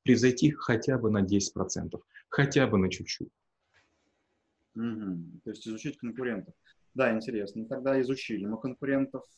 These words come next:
Speaker 2: А, дальше что?
Speaker 1: Дальше вам нужно понять, что при том, что у вас будет масштабироваться бизнес, начинается очень такой неприятный эффект. А, малыши часто говорят: «Вот бы мне большую клиентскую базу, вот бы мне поток, вот бы мне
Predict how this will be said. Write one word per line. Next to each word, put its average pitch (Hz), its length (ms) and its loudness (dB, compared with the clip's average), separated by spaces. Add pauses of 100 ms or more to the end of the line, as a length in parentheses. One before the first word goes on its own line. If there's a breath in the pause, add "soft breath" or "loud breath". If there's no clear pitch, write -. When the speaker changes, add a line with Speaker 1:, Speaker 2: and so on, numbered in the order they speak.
(140)
Speaker 2:
А, 110 720 2
дальше 104 420 -4
что? - 320 -6 (640 loud breath)
Speaker 1:
Дальше 151 460 4
вам 120 180 4
нужно 120 180 2
понять, 123 320 0
что - 200 -2
при 120 360 2
том, 107 340 2
что - 180 -2
у 107 60 -2
вас 104 100 -2
будет 107 180 -2
масштабироваться 117 760 4
бизнес, 151 420 2 (240 loud breath)
начинается 143 500 2
очень 123 180 2
такой 123 200 2
неприятный 123 520 2
эффект. - 320 -4 (440 loud breath)
А, 92 200 0
малыши 139 600 4 (140)
часто 120 320 -2
говорят: 110 300 2
«Вот 143 260 4
бы 120 60 2
мне 120 140 4
большую 104 480 2
клиентскую 101 520 0
базу, 98 360 -2
вот 120 200 2
бы 113 60 0
мне 113 160 2
поток, - 460 0
вот 98 140 4
бы 101 60 4
мне 120 200 4